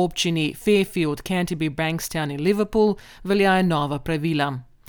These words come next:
Edino zdravstveni delavci in delavci nujnih storitvah lahko zapustijo domove. Zaprle se bodo vse nenujne trgovine v Greater Sydneyju. V Greater Sydney pa gradnja industrije in ostala podjetja, med njimi tudi čistilne službe, bodo nehale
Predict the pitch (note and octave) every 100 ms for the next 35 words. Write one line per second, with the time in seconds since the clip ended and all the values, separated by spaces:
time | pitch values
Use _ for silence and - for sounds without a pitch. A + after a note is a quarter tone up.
0 | - - D#3 D3 D3+ D3+ D3 D#3+ E3+ -
1 | F3 E3 F3 F3+ F#3+ F3 G#3 F#3+ F3 F3
2 | F#3 F#3+ - F#3 E3+ F3 G3+ G#3+ F#3+ -
3 | F3+ G3+ G#3 G3+ F#3+ F#3+ - G3+ E3+ F#3+
4 | G3+ A3 - D#3 D3 C#3 D#3 E3+ E3 D#3
5 | D3 C3+ - - - - - E3+ E3+ -
6 | G3+ G#3+ F3 E3+ D#3+ D#3+ D#3 D#3 - F#3
7 | - F3+ G3 G3+ F3 E3 D3+ D3+ D3 C#3
8 | D3 D#3 D3+ E3 D#3+ D3+ C#3 D#3+ D3+ F#3+
9 | F3 D#3+ D3 C#3 - - - - - -
10 | D#3+ D3 C#3+ D3+ G3+ F#3+ F#3+ F#3 E3 E3
11 | F3 F#3+ F#3 F3 E3+ E3 - F3 F#3+ F3
12 | E3+ D3 - F3 F3 D#3+ D3 D3+ E3+ -
13 | A3+ G#3+ D#3+ C3 D3+ C#3+ C3+ D#3 C#3+ C#3
14 | D3 C3+ G#3+ G#3+ G#3 - G#3+ G#3 F3 F#3+
15 | F3 D#3+ D3 D3 E3 F#3+ G#3 G3